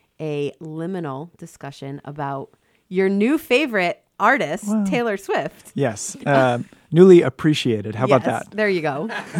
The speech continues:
Speaker 1: <laughs>
Speaker 2: Yes, April third, seven thirty is gonna be the Zoom call.
Speaker 1: Yep.
Speaker 2: And we're gonna talk through the Folklore and Evermore albums,
Speaker 1: Mm-hmm.
Speaker 2: some of the major themes. So if you listen to the podcast and we didn't hit your favorite song,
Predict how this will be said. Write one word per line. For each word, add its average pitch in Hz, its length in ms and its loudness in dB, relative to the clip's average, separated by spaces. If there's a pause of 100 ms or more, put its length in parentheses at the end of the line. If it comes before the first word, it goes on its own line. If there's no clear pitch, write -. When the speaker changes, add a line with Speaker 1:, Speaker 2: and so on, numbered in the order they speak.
(360)
Speaker 1:
<laughs> 247 160 -6 (920)
Speaker 2:
Yes, 120 360 0
April 139 260 -2
third, 120 440 2 (400)
seven 123 220 -2
thirty 117 500 -2 (140)
is 120 80 -14
gonna 117 120 -4
be 107 60 -4
the 107 80 -6
Zoom 110 240 -6
call. - 380 -10
Speaker 1:
Yep. 185 260 -8
Speaker 2:
And 120 100 -8
we're 117 60 -6
gonna 110 140 -4
talk 113 280 -4
through 107 460 -6 (440)
the 110 80 -10
Folklore 135 680 -2
and 120 220 -2
Evermore 113 420 -6
albums, 113 500 -8
Speaker 1:
Mm-hmm. 214 160 -8 (300)
Speaker 2:
some 123 160 -6
of 113 60 -2
the 107 60 -2
major 110 260 -2
themes. 113 680 -4 (420)
So 123 260 2
if 117 280 -2 (100)
you 127 80 -2
listen 143 200 0
to 143 40 0
the 123 80 -6
podcast 127 420 0
and 123 100 -4
we 110 80 -2
didn't 139 520 -2
hit 123 140 -4
your 117 100 -6
favorite 107 280 -6
song, 104 400 -8